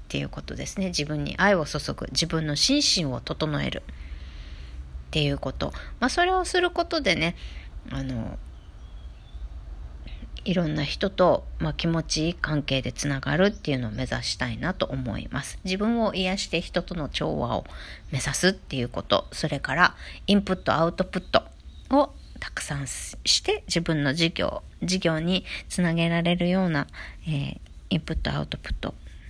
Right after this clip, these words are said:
まあ、かん-、つながらないものも含めてですが、いろんなことをね、吸収して、またこれをね、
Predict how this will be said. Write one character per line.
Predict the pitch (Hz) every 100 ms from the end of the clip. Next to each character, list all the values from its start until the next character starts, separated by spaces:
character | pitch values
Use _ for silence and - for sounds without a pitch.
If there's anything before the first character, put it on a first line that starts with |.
| - -
ま | 285
あ、 | 277 - -
か | - 294
ん-、 | 320 - - -
つ | -
な | 277
が | 311
ら | 320
な | 359
い |
も | 285 165
の |
も | 135 104 -
含 | - - 220
め | 139
て | - - -
で | -
す | 151 151
が、 | -
い | -
ろ | 185 202
ん |
な | 202
こ | 196
と | - 151
を |
ね、 | 117 147 -
吸 | - 165
収 | - 151
し | -
て、 | -
ま | - 156
た | -
こ | -
れ | 156 151
を |
ね、 | 156 170